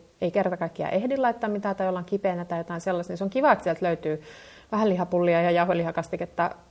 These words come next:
ikään kuin pahan päivän varalle. Mut että aina välillä on kyllä hyvä käydä se pakastinkin läpi ja sitten syödä sieltä määrätietoisesti pois, ö,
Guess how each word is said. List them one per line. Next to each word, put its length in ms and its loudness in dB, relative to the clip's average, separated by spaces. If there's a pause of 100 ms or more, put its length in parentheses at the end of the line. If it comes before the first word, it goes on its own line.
(400)
ikään 260 -2
kuin 100 -2
pahan 240 6
päivän 280 2
varalle. 360 2 (380)
Mut 240 0
että 300 2 (100)
aina 260 2
välillä 300 6
on 80 2
kyllä 160 4
hyvä 220 4
käydä 280 2
se 340 2 (1040)
pakastinkin 640 2
läpi 460 0
ja 340 2
sitten 300 -2
syödä 280 4
sieltä 340 -2
määrätietoisesti 760 0
pois, 420 2 (640)
ö, 40 -4